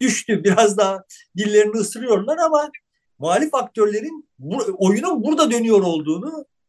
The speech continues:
idrak etmediklerini görüyorum. Benim derdim burada. Ve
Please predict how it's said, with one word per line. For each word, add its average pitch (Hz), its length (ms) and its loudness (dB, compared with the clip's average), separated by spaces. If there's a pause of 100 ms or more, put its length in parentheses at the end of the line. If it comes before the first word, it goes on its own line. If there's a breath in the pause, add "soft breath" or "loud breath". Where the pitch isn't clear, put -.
(220)
idrak 226 380 2
etmediklerini 139 640 -4
görüyorum. 120 500 -8
Benim 202 240 0 (720)
derdim 180 360 2
burada. 208 320 -2 (480)
Ve 151 220 0